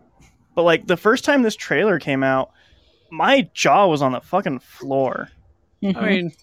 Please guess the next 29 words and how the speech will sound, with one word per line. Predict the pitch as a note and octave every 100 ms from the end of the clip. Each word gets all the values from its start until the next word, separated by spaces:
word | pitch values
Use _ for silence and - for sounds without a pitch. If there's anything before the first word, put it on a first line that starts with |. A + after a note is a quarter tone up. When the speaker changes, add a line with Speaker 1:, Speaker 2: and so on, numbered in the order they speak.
| -
Speaker 3:
yeah, | A3+ G#4+
there | D#3+ D3+
probably | - F#3+ F#3+
wasn't | F#3 F#3
anything | D3 F3 F3 E3
like | C3+ -
it. | D#3 - _ _ _ _ -
Speaker 2:
And | G#3+ B3
I |
think | B3 G4+ A4+
it, | C#5 - _ _ _
it | A#3+ -
was | B3+ -
probably | - C4 C4
around | C#4 C4+ A#3
the |
same | G#3+ - G#3+ A3+
time | - F#3 F#3+
as | G3 F#3+
the |
Telltale | E3+ - F3 F#3 - F#3+ F3
Walking | F3+ - F3+
Dead. | E3+ C#3+ A3 - - - - - _ _ _ _ _ _ -
Um, | G3+ F3 C#3+ F3 -
because | - A#3 C4
Speaker 1:
Very | A#3 B3+
Speaker 2:
that | G#3
one, | G3+ F#3
Speaker 1:
close | C3+ G3+